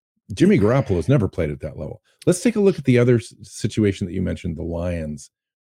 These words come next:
with Jared Goff. Do we want an-, another, you know, Jared Goff, expensive, uh, veteran to come in on the, on the Lions roster? The Lions roster is actually developing and, and getting better all the time. A guy like Geno Smith would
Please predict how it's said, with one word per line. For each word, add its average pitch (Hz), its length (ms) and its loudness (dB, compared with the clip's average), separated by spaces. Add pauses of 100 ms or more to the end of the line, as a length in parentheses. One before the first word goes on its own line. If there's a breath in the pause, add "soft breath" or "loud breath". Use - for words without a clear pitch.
with 90 360 0
Jared 80 340 -2
Goff. 73 320 -6 (460)
Do 92 80 -2
we 104 140 4
want 110 240 4 (220)
an-, 104 80 -2
another, 101 680 4
you 95 100 0
know, 85 340 -2 (380)
Jared 95 300 2
Goff, 90 300 0
expensive, 90 760 -4 (580)
uh, 82 760 -2 (500)
veteran 90 420 -2
to 78 80 -6
come 87 220 -4
in 82 180 -4
on 80 160 -6
the, 80 140 -8
on 82 160 -6
the 78 60 -8
Lions 87 360 -4
roster? - 320 -8
The - 80 -2
Lions 220 380 -2
roster 127 340 -4
is 101 80 -2
actually 104 380 0
developing 90 560 -2
and, 85 200 -4
and 85 140 -4
getting 85 240 -2
better 87 240 0
all 85 100 -2
the 78 80 -10
time. 117 360 2
A 80 60 -4
guy 90 160 0
like 85 180 0
Geno 85 240 -6
Smith 131 320 -2
would 85 100 -6